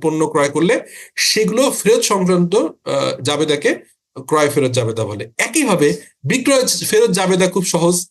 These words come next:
সেটি হচ্ছে যে তুমি, আহ, বিক্রয় ফেরত জাবেদা হচ্ছে বিক্রয় ফেরত জাবেদা ধারে বিক্রিত পণ্য ফেরত এলে, তুমি প্রোডাক্ট সেল করেছো, সেই প্রোডাক্টটা তোমার অফিসে বা তোমার ব্যবসায় স্থলে বা তোমার দোকানে ফেরত চলে আসছে,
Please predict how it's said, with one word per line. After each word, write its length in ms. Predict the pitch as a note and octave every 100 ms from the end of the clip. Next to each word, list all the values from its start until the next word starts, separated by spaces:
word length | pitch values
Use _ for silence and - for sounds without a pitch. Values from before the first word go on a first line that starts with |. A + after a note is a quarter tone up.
| -
সেটি 220 | C#3 C#3+
হচ্ছে 240 | D3 D3
যে 120 | C3+ C3
তুমি, 440 | C#3+ C#3 C#3 A#2+ - - -
আহ, 420 | C3+ C3 B2+ B2+
বিক্রয় 500 | - A#2+ E3 - F#3
ফেরত 220 | F3 F3 F3
জাবেদা 380 | D#3+ D#3 D#3
হচ্ছে 200 | E3+ -
বিক্রয় 440 | C#3+ E3 - F3 F3
ফেরত 320 | F3+ F#3 G#3+
জাবেদা 580 | E3+ D3 D#3 F3+ C4+ B2+
ধারে 380 | A#2+ E3+ G#3 B3
বিক্রিত 340 | G3+ F#3 F3+
পণ্য 500 | F3 D#3+ D3+ G#3 E4+ - - -
ফেরত 360 | B3 C#4+ C#4+
এলে, 160 | E3 B2
তুমি 220 | A#2+ G#3 F3 -
প্রোডাক্ট 280 | F3+ G#3+ A3
সেল 220 | B3 C#4
করেছো, 460 | C4 F3 D3+ A#3 - - -
সেই 180 | A3 B3+
প্রোডাক্টটা 420 | G3 A3 A#3 C#4+
তোমার 320 | C#4+ F#3+ A#3 C4+ _ _ _ -
অফিসে 480 | F#3+ F#3+ B3 - D3
বা 300 | C#3+ C3 - _
তোমার 400 | D#3 E3 D3 C#3+ -
ব্যবসায় 440 | E3+ - A3 G3+
স্থলে 380 | - - D3 C3
বা 100 | C#3
তোমার 240 | D3+ C#3
দোকানে 480 | C#3 F#3+ A3+ - D#3 - - -
ফেরত 300 | A3+ C#4+ C#4+
চলে 240 | G#3+ D#3+
আসছে, 360 | C3 - -